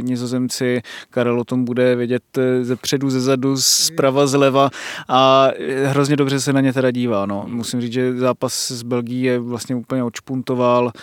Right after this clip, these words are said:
Jsou taky miláčci šampionátu pro spoustu těch neutrálních fanoušků a mají vlastně hrozně moc vnitřní síly i, i kreativní síly jako jednotlivě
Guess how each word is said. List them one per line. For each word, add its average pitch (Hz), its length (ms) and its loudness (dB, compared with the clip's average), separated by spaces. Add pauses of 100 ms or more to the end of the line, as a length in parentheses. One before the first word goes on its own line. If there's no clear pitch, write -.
(440)
Jsou 139 140 -2
taky 147 240 0
miláčci 139 560 2
šampionátu 147 1160 2 (120)
pro 139 300 2
spoustu 143 540 -6
těch 143 240 -4
neutrálních 139 600 0
fanoušků 143 720 0
a 139 140 4
mají 139 460 -4
vlastně 147 500 0 (180)
hrozně 143 360 0
moc 151 320 0 (300)
vnitřní 151 460 0
síly 160 440 4
i, 143 280 2
i 139 220 0
kreativní 143 680 -2
síly 143 340 0
jako 139 200 -2
jednotlivě 139 680 0